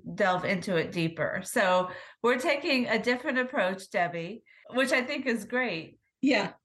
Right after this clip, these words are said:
Speaker 2: yeah.
Speaker 1: So for me,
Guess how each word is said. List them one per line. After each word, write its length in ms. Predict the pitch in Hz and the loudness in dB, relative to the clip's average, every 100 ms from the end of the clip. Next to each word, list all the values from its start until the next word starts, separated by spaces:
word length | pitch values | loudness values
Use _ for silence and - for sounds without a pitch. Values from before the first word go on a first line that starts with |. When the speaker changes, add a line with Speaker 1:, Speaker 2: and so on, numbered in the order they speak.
| _ | _
Speaker 2:
yeah. 280 | 247 226 196 - _ _ _ _ _ - | 0 2 0 -6 _ _ _ _ _ -16
Speaker 1:
So 680 | 240 294 262 254 240 - - _ _ _ _ _ _ _ 240 - | -4 0 2 4 2 -2 -12 _ _ _ _ _ _ _ -20 -2
for 160 | 277 | 0
me, 760 | 269 277 370 269 220 220 - | 2 -2 -2 -2 0 -2 -10